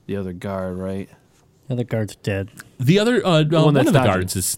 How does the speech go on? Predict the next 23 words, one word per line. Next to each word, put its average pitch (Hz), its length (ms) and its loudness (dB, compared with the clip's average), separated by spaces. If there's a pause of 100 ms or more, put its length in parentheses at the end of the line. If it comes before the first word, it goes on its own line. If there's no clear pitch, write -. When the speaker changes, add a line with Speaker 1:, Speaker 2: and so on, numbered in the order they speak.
Speaker 3:
still - 300 -6
standing. 87 340 0
Speaker 2:
He's 135 140 4
dead. 98 340 -10
It's, 139 180 0
it's 147 240 -2
just 147 200 2
a 120 40 2
matter 104 280 -2
of 101 100 -4
time. 110 500 4
Speaker 3:
<laughs> - 60 -4 (420)
Well, 339 220 4
not 302 180 4
if 277 80 -2
you 220 120 2
finish 233 300 0
this 208 180 0
guy 180 260 0
off. 127 400 0 (420)
Uh, 127 340 4
Speaker 2:
Still 170 220 4
dead. 101 240 0